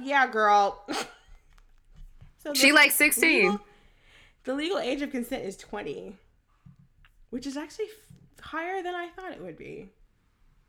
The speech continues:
Speaker 1: So maybe that's why he has to wait.
Speaker 2: Mm. Mm.
Speaker 1: I don't know. I don't know how that works. I don't know if that's, like, enforced,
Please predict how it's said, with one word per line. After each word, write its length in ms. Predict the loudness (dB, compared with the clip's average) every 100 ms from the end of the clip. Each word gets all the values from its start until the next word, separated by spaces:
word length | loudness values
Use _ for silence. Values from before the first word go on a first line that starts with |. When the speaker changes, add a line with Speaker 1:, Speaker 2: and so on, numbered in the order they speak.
| _
Speaker 1:
So 140 | -2 2
maybe 240 | 2 6
that's 260 | 6 4 4
why 240 | 4 4
he 60 | 2
has 140 | -2
to 120 | -2 -2
wait. 300 | 0 0 -2 -12 _ _ _ _ _ _
Speaker 2:
Mm. 600 | -4 0 0 0 0 -2 -4 _ _ _ _ _ _ _ -20 -20 -20 -20 -20 -20 -20 _ -20 -20 _
Mm. 280 | 0 0 0 -6 _
Speaker 1:
I 60 | -4
don't 100 | -2
know. 140 | 0 0
I 120 | -2
don't 100 | -2
know 80 | -2
how 100 | -2
that 160 | -2
works. 320 | -2 -4 -4 -6
I 60 | -4
don't 100 | -2
know 160 | -4
if 40 | -4
that's, 200 | -4 -4
like, 120 | -8
enforced, 420 | -10 -8 -8 -6